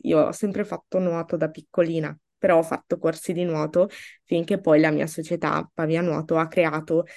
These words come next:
la sezione paralimpica. E quindi quando facevo i corsi di nuoto, uscivo da scuola e dicevo: "Ok, così nuoto e nuoto io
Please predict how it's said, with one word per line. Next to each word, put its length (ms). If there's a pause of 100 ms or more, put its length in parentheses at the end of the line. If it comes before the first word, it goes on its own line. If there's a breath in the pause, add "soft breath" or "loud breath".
(180 loud breath)
la 140
sezione 480
paralimpica. 720 (600 soft breath)
E 300
quindi 240
quando 260
facevo 300
i 60
corsi 320
di 80
nuoto, 300
uscivo 260
da 100
scuola 280
e 40
dicevo: 280
"Ok, 300
così 300
nuoto 400
e 40
nuoto 340
io 400